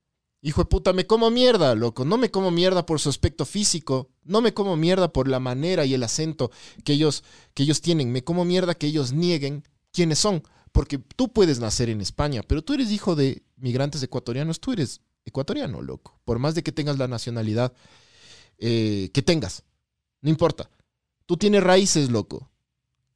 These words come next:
Y tú tienes que respetar las raíces. Más y más si son raíces de tus padres que hicieron un súper gran, inmenso esfuerzo para darte una vida mejor,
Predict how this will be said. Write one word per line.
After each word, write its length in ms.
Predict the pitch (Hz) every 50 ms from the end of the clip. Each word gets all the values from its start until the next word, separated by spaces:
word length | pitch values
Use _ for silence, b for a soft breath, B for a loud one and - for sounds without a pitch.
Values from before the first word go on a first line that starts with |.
| _ -
Y 80 | - 143
tú 100 | 185 202
tienes 240 | - 262 285 233 -
que 80 | -
respetar 440 | 160 151 135 - - 135 - 139 139
las 160 | 135 135 127
raíces. 600 | 120 117 117 117 120 117 - 101 87 78 - - _ _ _ _ _ _
Más 380 | - 147 196 226 240 214 - -
y 140 | - 175 175
más 320 | 180 190 233 269 269 - - -
si 160 | - - 160
son 340 | 147 - 190 202 226 233 - b b b b b b
raíces 680 | 127 143 143 156 170 208 208 - 233 233 220 - - b b b b b b
de 160 | b 113 156 156
tus 260 | 156 - 147 - -
padres 480 | - - 175 190 202 214 208 190 -
que 120 | - - 135
hicieron 340 | 127 - - 185 190 185 160
un 180 | 160 180 185
súper 680 | 165 - - - 262 285 285 - - 170 156 143 - 160 _ _ _ _ _ _ _ _ _ 110
gran, 540 | 117 147 170 185 208 220 214 196 160 - - _ -
inmenso 760 | 147 143 151 151 175 208 240 262 247 - - - 135 117 - _
esfuerzo 680 | - 117 - - - 160 190 214 226 - - 180 120 101 -
para 180 | 131 127 131
darte 260 | 139 160 165 156 - 170
una 200 | 160 151 131 127
vida 200 | 143 160 170 156
mejor, 380 | 143 127 - 156 156 156 135